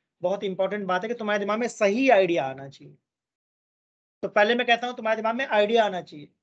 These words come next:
गलत आ रहा कोई दिक्कत नहीं, पहले तुम्हारे दिमाग में idea आना चाहिए question पढ़ने के बाद। फिर with time,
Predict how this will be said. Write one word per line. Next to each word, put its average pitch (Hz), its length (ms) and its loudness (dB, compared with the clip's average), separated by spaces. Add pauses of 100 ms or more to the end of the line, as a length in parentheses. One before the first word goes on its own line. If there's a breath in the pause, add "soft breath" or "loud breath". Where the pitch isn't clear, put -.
(140)
गलत 220 240 2
आ 208 40 0
रहा 214 120 0
कोई 208 140 -4
दिक्कत - 320 -6
नहीं, - 80 -20 (1600)
पहले 214 120 4
तुम्हारे 214 180 0
दिमाग 233 160 -2
में 254 80 -4
idea 220 320 0
आना 208 180 -2
चाहिए 214 200 -10
question 202 240 -12
पढ़ने 165 260 -10
के 147 80 -16
बाद। 143 180 -20 (840)
फिर 254 160 0
with 254 240 -2
time, 220 280 0